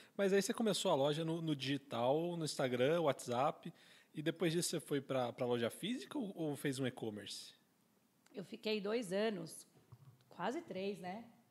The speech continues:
Speaker 2: Quase três anos, só no WhatsApp.
Speaker 1: Só no WhatsApp.
Speaker 2: Só no WhatsApp. Eu levei calote de quatro empresas pra montar meu site.
Speaker 1: Caramba.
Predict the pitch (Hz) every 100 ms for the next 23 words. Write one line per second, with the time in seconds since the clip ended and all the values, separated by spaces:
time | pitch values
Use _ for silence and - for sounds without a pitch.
0 | _ _ _ _ 180 208 269 285 240 196
1 | 185 214 240 175 170 - - _ - 202
2 | 196 233 262 247 185 170 - 160 117 127
3 | - 131 - - - 190 196 202 - 185
4 | 175 190 190 214 220 202 202 190 185 196
5 | 226 277 277 190 190 202 - 196 196 190
6 | 185 180 - 165 170 170 254 262 170 175
7 | 151 175